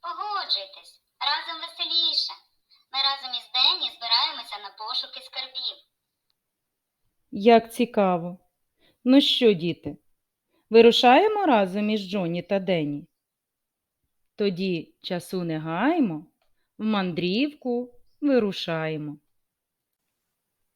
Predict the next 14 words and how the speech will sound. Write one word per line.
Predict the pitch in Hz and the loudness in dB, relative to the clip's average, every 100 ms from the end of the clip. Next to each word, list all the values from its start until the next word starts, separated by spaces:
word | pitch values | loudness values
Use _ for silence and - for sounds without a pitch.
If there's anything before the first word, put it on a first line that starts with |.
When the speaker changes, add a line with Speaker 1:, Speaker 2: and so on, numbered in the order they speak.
| _ _ _ | _ _ _
Speaker 2:
Хлопці, | - 254 311 269 156 - - 147 147 _ _ _ _ _ | -4 0 2 2 0 -6 -16 -16 -16 _ _ _ _ _
а | 170 | -8
де | 156 226 | -2 0
ж | 220 | 0
ваш | 254 | -4
корабель? | - 262 269 226 247 156 131 _ _ _ _ _ _ _ _ _ _ _ | -2 -2 0 0 -2 -2 -10 _ _ _ _ _ _ _ _ _ _ _
Speaker 1:
Я | - 381 392 | -8 -4 -4
б | 381 - | -6 -8
теж | 302 311 311 - | -4 0 2 0
хотів | 233 - 214 190 | -2 -10 -10 -10
знати. | - 202 196 185 185 170 170 _ _ _ _ _ _ _ _ _ _ _ _ _ _ _ _ _ _ 190 | -12 -6 -4 -4 -8 -20 -20 _ _ _ _ _ _ _ _ _ _ _ _ _ _ _ _ _ _ -12
Дивіться, | 202 202 285 480 - - - 302 _ _ _ _ | -10 -6 -4 -6 -8 -20 -20 -20 _ _ _ _
що | - - - 277 | -8 0 0 2
це? | 440 - - 311 | 0 -2 -12 -16